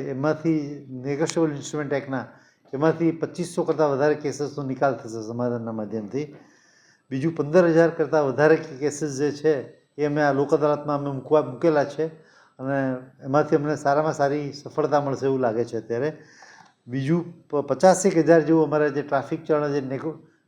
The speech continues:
જે એન સી કેસીસ કહેવાય કે એ બધા જે ના સામાન્ય તકરારોના જે હોય છે જે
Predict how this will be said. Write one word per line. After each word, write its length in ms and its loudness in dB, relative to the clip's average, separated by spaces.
જે 80 -4
એન 180 -4
સી 180 -4
કેસીસ 440 -4
કહેવાય 320 2
કે 100 -4
એ 80 0
બધા 240 2
જે 140 2
ના 200 0
સામાન્ય 440 0
તકરારોના 600 2
જે 140 -2
હોય 140 2
છે 140 -2
જે 180 0